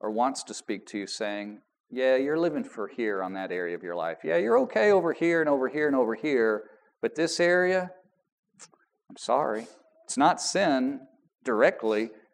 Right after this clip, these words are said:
but you're living for that and not for me in that area." This morning, I challenge you as we, our music team is coming up, to, as we have a response song, to live for Christ in that area of your life.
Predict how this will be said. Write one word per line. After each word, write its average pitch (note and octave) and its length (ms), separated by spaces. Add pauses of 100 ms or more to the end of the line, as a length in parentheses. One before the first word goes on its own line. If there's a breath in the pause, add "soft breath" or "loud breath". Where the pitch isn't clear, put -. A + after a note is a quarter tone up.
(800)
but - 180
you're E3 220
living D3+ 320
for - 220
that G2 400 (240)
and G2+ 100
not G#2 240
for - 160
me G2 520 (360)
in F#2+ 140
that F2+ 200
area." F2 520 (800)
This - 220
morning, C3+ 300
I A#2 100
challenge C3 600
you G#2 180
as F#2+ 120
we, A2+ 300
our A2 240
music B2 340
team A#2+ 220
is A2 100
coming A#2+ 280
up, B2 300
to, A2 100
as G#2+ 180
we A2+ 140
have A2+ 180
a A2+ 60
response A#2 500
song, B2 420 (580 soft breath)
to C3 120
live F#3 240
for - 180
Christ - 800 (380)
in A2 80
that A2 200
area A2 240
of F#2+ 80
your G2+ 140
life. F#2 540